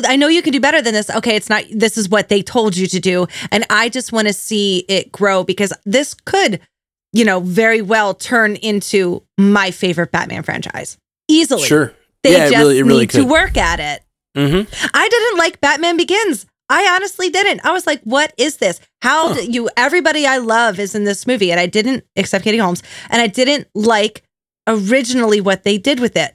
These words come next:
Speaker 1: Going back and watching it again after the other two movies came out, I like it a little bit more. So maybe that'll happen with this,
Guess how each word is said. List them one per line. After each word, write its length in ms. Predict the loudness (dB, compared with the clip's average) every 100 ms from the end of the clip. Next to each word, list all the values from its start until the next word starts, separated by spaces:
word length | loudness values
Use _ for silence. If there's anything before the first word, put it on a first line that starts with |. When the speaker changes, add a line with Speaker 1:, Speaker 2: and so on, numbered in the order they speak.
| _
Speaker 1:
Going 280 | 0 0 0
back 200 | -2 -2
and 280 | -6 -4
watching 420 | 0 -2 -2 -4 0
it 260 | 0 -2 -4
again 520 | -4 -2 -2 0 -2 -2
after 340 | -2 -2 -2
the 180 | -2 0
other 220 | 0 -2
two 180 | -2 -2
movies 360 | 0 2 0 0
came 240 | 0 2
out, 260 | 2 0 -2 -12 -12 -2
I 80 | 2
like 260 | 2 0
it 80 | 0
a 80 | 0
little 220 | 0 -2
bit 160 | -4 -4
more. 200 | -4 -2
So 140 | 0
maybe 480 | 2 2 0 -2 0
that'll 320 | 0 2 0
happen 400 | 0 -2 -2 -8
with 160 | -10 -4
this, 420 | -4 -4 -8